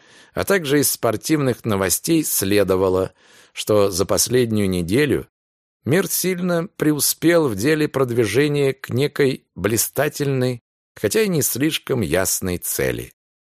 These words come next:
За это время Энтони со своей стороны один раз навестил деда, дважды встретился с брокером и трижды побывал у портного, а в последний час последнего дня недели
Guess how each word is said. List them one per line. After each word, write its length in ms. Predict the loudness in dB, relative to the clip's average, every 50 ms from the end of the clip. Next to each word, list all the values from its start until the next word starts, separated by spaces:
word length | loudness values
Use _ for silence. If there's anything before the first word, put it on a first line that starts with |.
| _ _ _ _ _ _ _ -6
За 180 | -2 2 2
это 300 | 4 2 2 2 0 0
время 500 | 2 2 2 2 2 2 0 -2 -4 -6 -6 _
Энтони 600 | -2 0 0 0 0 0 0 0 0 0 -2 -4 -4
со 180 | -4 -2 -2
своей 360 | -2 0 2 2 2 2 2
стороны 640 | 0 0 -2 -2 0 0 0 0 0 -2 -2 -4 -8 _ _ _ _ _
один 340 | -4 0 2 2 2 2
раз 300 | 2 2 2 2 0 0
навестил 560 | 0 0 0 0 0 -2 -2 0 0 0 0 0
деда, 520 | 0 2 2 2 4 4 2 2 0 -4 -10 _ _ _ _
дважды 500 | -8 -2 0 0 0 0 -2 -2 0 0
встретился 640 | 0 0 0 0 0 0 2 0 0 0 0 -2 -2
с 100 | -2 -2
брокером 680 | -2 0 2 2 2 2 2 2 2 2 2 0 -4 -10 _ _ _ _
и 160 | -2 -2 -2
трижды 760 | 0 0 0 2 2 0 0 -2 0 2 2 2 2 0 -6 _ _ _ _
побывал 520 | -2 0 2 2 2 4 4 2 2 2
у 60 | 0 0
портного, 960 | 0 0 0 0 -2 -6 _ _ -4 -2 0 0 0 0 -2 -6 -8 -8 -14 _ _ _ _ -4
а 120 | -2 -2
в 80 | -2 -2
последний 600 | -2 0 0 0 0 0 0 0 0 -2 -2 -2
час 400 | -2 0 0 0 0 0 -2 -4
последнего 720 | -2 -2 -2 0 0 2 2 2 2 2 0 0 2 2
дня 240 | 0 0 -2 -2 -2
недели 600 | -2 -2 -2 -2 0 0 0 0 0 -2 -2 -4